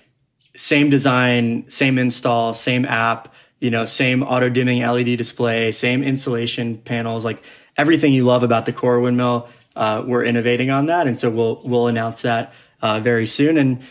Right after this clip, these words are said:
um, you know, again, we're, we're a modern air care brand. So we are working on a couple other air products. I'll, I'll save the reveal for when we're,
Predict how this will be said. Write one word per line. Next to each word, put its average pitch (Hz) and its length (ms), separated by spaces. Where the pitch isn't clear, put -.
um, 127 420
you 156 120
know, 143 100
again, 139 320
we're, 117 320
we're 139 160
a 131 60
modern 120 360
air 120 240
care 110 280
brand. 107 260
So 123 100
we 123 140
are 123 180
working 120 360
on 113 260
a 120 80
couple 120 320
other 113 200
air 117 200
products. 123 420
I'll, 113 260
I'll 120 120
save 135 340
the 120 160
reveal 120 400
for 117 300
when 117 240
we're, 113 260